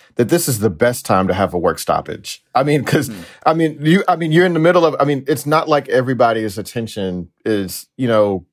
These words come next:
Speaker 1: on baseball right now. There's so many, there's so much other news happening. There's so many other things impacting people's lives that, like, if baseball just didn't play, I just, I, I guess maybe I'm being naive here a little bit, but I just don't understand, like, why right now, if they just said, "You know what?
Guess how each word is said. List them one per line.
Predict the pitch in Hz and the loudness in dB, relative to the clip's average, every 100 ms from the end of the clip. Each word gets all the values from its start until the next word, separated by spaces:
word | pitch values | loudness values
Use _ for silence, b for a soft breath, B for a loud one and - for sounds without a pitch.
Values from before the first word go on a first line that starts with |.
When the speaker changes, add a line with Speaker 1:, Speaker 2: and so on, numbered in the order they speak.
| _ _ | _ _
Speaker 1:
on | 147 131 | 2 2
baseball | 104 117 113 113 92 | 2 0 0 0 2
right | 92 90 | 2 2
now. | 95 | -2
There's | 98 101 | -2 -2
so | - 175 | 0 2
many, | 175 160 147 147 | 2 2 0 0
there's | 131 | 0
so | - 175 | 0 0
much | 180 160 151 | 2 2 2
other | 131 | 2
news | 120 113 113 110 | 0 0 -2 0
happening. | 92 - 92 87 b b b | -2 -2 -6 -8 b b b
There's | 113 113 | -6 0
so | 156 | 0
many | 165 151 | 2 2
other | 127 120 | 2 0
things | 113 117 107 | -2 -2 -2
impacting | 104 107 104 104 | -2 -2 -2 -4
people's | 107 104 92 87 | -4 -4 -4 0
lives | 95 92 80 78 78 b b b b - | 2 2 0 -4 -8 b b b b 0
that, | 127 | 2
like, | 131 120 - | 2 0 0
if | 147 110 | -2 0
baseball | 117 180 170 185 175 | 0 0 2 0 0
just | 127 156 | -2 -4
didn't | 143 151 120 | -2 -2 -4
play, | - 165 151 117 | 0 2 2 2
I | 123 | 0
just, | 143 160 - | 0 -2 -2
I, | 127 165 135 _ _ | 0 0 -4 _ _
I | 135 | -2
guess | 135 175 | 0 0
maybe | 160 156 135 | 0 2 2
I'm | 127 | 2
being | 127 120 | 0 0
naive | 113 107 104 120 131 | 2 2 0 -2 -2
here | 147 151 | 0 2
a | 151 | 2
little | 151 139 | 0 0
bit, | 151 - | -2 0
but | 113 110 | 0 0
I | |
just | 113 131 - | 0 -2 -2
don't | 117 | 0
understand, | 117 110 - 113 107 | 0 -2 -4 -2 0
like, | 101 92 | -2 0
why | 92 110 | 2 2
right | 104 107 90 | 2 0 0
now, | 107 98 90 b b | 0 2 0 b b
if | 120 | -2
they | 135 | 0
just | 143 135 | 0 0
said, | - | -2
"You | 151 | 0
know | 165 | 2
what? | 165 160 | 4 2